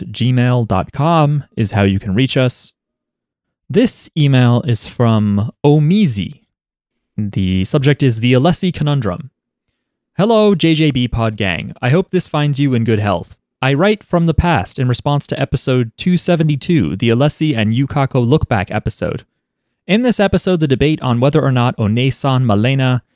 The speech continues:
is a child predator is heavily debated between Jackie and Mark. As a Palestinian who spent a few years of his childhood growing up in Egypt, I think I can bring some level of analysis to bring a bit of closure to the topic.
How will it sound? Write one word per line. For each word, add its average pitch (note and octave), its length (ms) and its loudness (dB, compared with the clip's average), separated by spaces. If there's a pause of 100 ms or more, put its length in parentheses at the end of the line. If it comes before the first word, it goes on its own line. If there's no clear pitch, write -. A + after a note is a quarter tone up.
(220)
is G#2+ 140 -2
a G#2 60 2
child D3 340 0
predator A#2+ 380 0
is G#2 180 -4
heavily F#3 360 2
debated A#2+ 420 0
between G#2 340 0
Jackie A2 380 0
and F2+ 120 -4
Mark. B2+ 360 0 (580)
As D3+ 160 2
a F3 40 0
Palestinian D#3 560 2
who B2 140 2
spent C#3 300 -2
a A#2 60 -2
few E3 320 0
years C3+ 320 2
of G2+ 80 0
his G2+ 80 0
childhood A#2+ 440 0
growing A2 300 2
up G#2 160 0
in F#2+ 80 0
Egypt, D#3 400 0 (100)
I D3 100 2
think - 200 -4
I G#3 100 2
can D#3+ 140 0
bring C#3+ 220 0
some D#3 180 -2
level C3 240 2
of A#2+ 100 0
analysis G2+ 720 -2 (180)
to - 100 -14
bring E3 180 2
a D#3 60 2
bit C3 140 2
of A2+ 160 -2
closure C3 440 4
to G2+ 140 -4
the G2 80 0
topic. F#2 480 -6